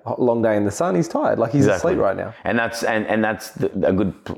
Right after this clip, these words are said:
Speaker 2: good way for him to be, right? To
Speaker 1: Mm.
Speaker 2: be, rather than being jacked up, ready to go every second. And anyway, if I give him a certain cue, he's ready to go. He will turn on straight
Speaker 1: Yeah.
Speaker 2: away. So I think that's important,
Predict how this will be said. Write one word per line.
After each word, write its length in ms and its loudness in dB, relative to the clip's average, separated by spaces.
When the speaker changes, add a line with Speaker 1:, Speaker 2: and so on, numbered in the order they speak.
Speaker 2:
good 140 2
way 240 2
for 240 -4
him 140 0
to 100 -4
be, 220 0
right? 340 -2
To 80 4
Speaker 1:
Mm. 80 4
Speaker 2:
be, 460 0
rather 340 2
than 220 0
being 200 2
jacked 280 0
up, 100 0
ready 160 0
to 100 -2
go 200 2
every 260 2
second. 340 -2
And 200 0
anyway, 280 2
if 120 -2
I 60 2
give 200 2
him 120 2
a 40 0
certain 300 0
cue, 240 2
he's 180 2
ready 220 0
to 80 -2
go. 180 2
He 60 -2
will 100 -2
turn 240 -4
on 200 -4
straight 220 2
Speaker 1:
Yeah. 120 4
Speaker 2:
away. 200 0
So 240 0
I 160 0
think 140 -2
that's 160 -2
important, 440 -2